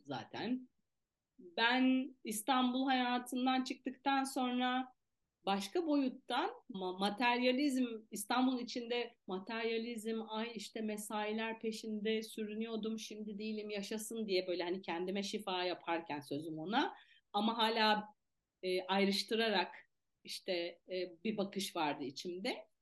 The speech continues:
İstanbul'dan çıkınca onu da gördüm, e, tekrar ve oramı düzelttim mesela. Çünkü aslında o kişi eğer bir ideal, başka kendisi için uygun bir ideal bilmiyorsa dedim kendi kendime.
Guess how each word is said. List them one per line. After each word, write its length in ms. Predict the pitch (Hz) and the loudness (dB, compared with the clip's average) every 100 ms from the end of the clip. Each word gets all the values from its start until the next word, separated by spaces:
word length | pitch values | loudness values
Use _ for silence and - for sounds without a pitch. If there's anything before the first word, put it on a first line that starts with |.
| _ _ _ _ | _ _ _ _
İstanbul'dan 680 | 226 - 294 277 277 277 277 | -8 4 6 6 4 4 4
çıkınca 460 | 277 - 294 294 440 | 2 0 2 2 2
onu 220 | 320 277 262 | 4 4 4
da 60 | |
gördüm, 500 | 226 190 156 151 - _ _ _ _ _ - | 4 2 0 -2 -8 _ _ _ _ _ -6
e, 200 | 185 175 | -6 -4
tekrar 600 | 180 - 226 381 - - | -8 -6 -2 -2 -4 -10
ve 100 | 196 | -4
oramı 420 | 214 208 208 180 190 | 0 2 2 0 -2
düzelttim 680 | 175 170 139 - 151 147 - | -4 -4 -6 -6 -4 -4 -4
mesela. 580 | 165 156 160 226 381 - _ _ _ | -8 -6 -4 0 -2 -4 _ _ _
Çünkü 500 | - 247 226 349 - - - | -4 -2 4 4 4 -8 0
aslında 460 | 240 240 285 277 | 0 4 6 8
o 120 | 285 294 | 6 6
kişi 280 | 320 - | 4 6
eğer 500 | 311 285 285 294 302 - _ | 4 8 8 8 4 -2 _
bir 180 | 196 254 262 | 0 0 2
ideal, 540 | 247 269 277 269 254 | 4 6 8 6 4
başka 400 | 214 214 - 247 | 2 0 -2 -2
kendisi 440 | 240 220 226 - | 2 0 0 -6
için 240 | 247 247 254 | -6 -6 -4
uygun 380 | 233 233 247 254 | -2 -2 0 0
bir 100 | 254 | 2
ideal 460 | 220 262 254 254 | 4 6 6 6
bilmiyorsa 840 | 285 359 370 233 190 - 156 190 - _ _ - | 8 8 8 6 2 -2 -4 -4 -10 _ _ -4
dedim 340 | 180 139 185 302 | -4 -2 -6 -8
kendi 280 | - 175 170 | -6 -6 -6
kendime. 640 | - 151 151 208 349 453 | -6 -6 -6 -2 -2 -2